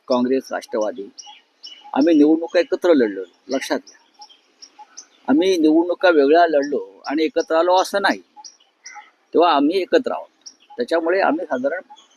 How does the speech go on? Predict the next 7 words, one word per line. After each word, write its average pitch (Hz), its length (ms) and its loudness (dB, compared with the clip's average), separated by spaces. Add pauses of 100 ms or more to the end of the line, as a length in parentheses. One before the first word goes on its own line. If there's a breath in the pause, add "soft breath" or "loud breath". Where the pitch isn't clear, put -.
पन्नासच्या 269 520 0
पुढे - 240 0
आमचा 135 300 2
आकडा 98 240 -8
आहे - 280 -12
आमदारांचा, 110 760 -10 (1080)
आणि 196 400 -2